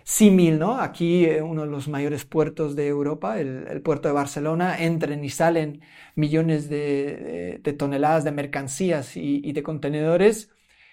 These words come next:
y se cierra, digamos, el espacio Schengen a la entrada de las personas de otras partes del, del mundo, ¿no? Esa es la,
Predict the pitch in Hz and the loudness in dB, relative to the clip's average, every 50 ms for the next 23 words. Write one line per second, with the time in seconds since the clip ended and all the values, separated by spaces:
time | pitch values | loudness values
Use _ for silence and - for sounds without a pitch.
0 | _ _ _ - 170 - - 170 165 - - 214 220 220 208 196 190 180 160 143 | _ _ _ -2 0 2 2 2 2 2 4 8 10 10 10 10 8 6 4 2
1 | 135 - - _ _ - 156 156 156 156 160 156 - 156 143 143 147 - - 165 | 0 -8 -16 _ _ -4 -2 -2 -2 -2 -2 -2 -2 0 0 -2 -2 -2 0 0
2 | 151 143 - 165 156 - - 175 170 165 165 170 175 190 196 190 - - - - | 0 0 0 -2 -2 -2 0 0 0 0 0 0 0 0 -2 -6 -12 -20 -20 -20
3 | _ _ _ - 143 151 151 156 160 156 147 147 147 143 143 147 147 147 156 165 | _ _ _ -4 -2 0 0 0 0 0 0 -2 -2 -4 -2 -2 0 0 2 0
4 | 160 160 147 139 131 - - 156 151 - - 147 147 147 143 147 139 139 139 131 | 0 0 -2 -4 -4 -6 -8 -10 -10 -8 -8 -6 -6 -4 -4 -4 -4 -4 -4 -8
5 | 131 - - 135 135 135 - 143 143 139 135 135 - 143 131 127 127 127 123 123 | -6 -4 -4 -4 -4 -4 -2 -2 -2 -2 -2 -4 -4 -4 -4 -4 -4 -4 -4 -6
6 | 123 127 - - 127 120 120 127 131 135 139 135 - - - - 247 247 - 143 | -6 -6 -6 -4 -4 -4 -4 -4 -4 -6 -8 -8 -10 -12 -12 -12 -10 -6 -6 -6
7 | - - 175 160 151 139 139 135 131 131 131 127 127 131 131 - | -2 0 2 2 2 0 -2 -4 -6 -6 -6 -8 -10 -12 -14 -20